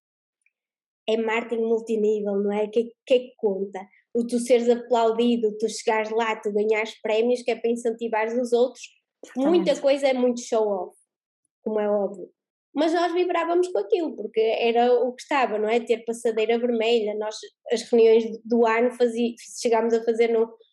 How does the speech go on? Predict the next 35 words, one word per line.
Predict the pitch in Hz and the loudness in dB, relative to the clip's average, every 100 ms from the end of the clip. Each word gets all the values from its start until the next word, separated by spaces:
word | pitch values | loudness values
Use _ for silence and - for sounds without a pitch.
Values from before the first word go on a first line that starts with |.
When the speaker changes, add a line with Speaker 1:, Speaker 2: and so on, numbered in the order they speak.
| _ - | _ 2
Speaker 1:
numa | 233 226 220 220 220 | 4 6 4 2 -2
sala | 220 233 220 226 | -2 0 2 2
de | 226 | -2
cinema, | - 226 214 240 262 277 - | -4 0 2 2 0 -6 -2
onde | 247 247 240 | 0 2 0
tu | 240 233 | -6 -6
tinhas, | - 233 233 | -2 0 2
lá | 233 226 | 0 -4
está, | 233 220 202 196 _ | -4 -4 -4 -8 _
ta-, | 214 208 | -8 -2
tapete | 214 208 208 208 | 0 0 0 0
vermelho, | 214 220 240 262 240 226 | 0 4 6 4 6 4
et | 214 - | 2 0
cetera, | 214 247 247 | 2 4 2
e | 247 247 | 0 0
os | 240 | 0
melhores | 254 254 247 262 | 0 4 4 2
eram | 262 254 254 | 0 0 -2
chamados | 254 247 233 240 | -4 -4 -2 -2
ao | 240 240 | -2 -2
palco, | 220 220 - _ | -4 -4 -8 _
não | 170 165 | -6 -6
é? | - _ - _ _ _ - | -10 _ -20 _ _ _ -4
E | 208 214 | 0 0
isso | 214 233 | 0 2
era | 214 196 | 2 2
para | 196 | 2
Speaker 2:
Claro. | 214 196 190 | 2 2 0
Speaker 1:
fazer | 185 220 226 226 226 - - _ _ 208 | 2 2 2 2 -2 -8 -14 _ _ -2
Speaker 2:
Valorização, | 208 220 226 240 220 247 247 - 247 226 214 202 | 2 4 4 2 2 2 0 -2 0 0 0 -4
não | 185 | -6
é? | 190 | -4
Do | 190 190 | -4 -4
teu | 208 202 | -4 -4
trabalho. | - 208 196 180 175 175 | -2 -4 -2 -4 -4 -8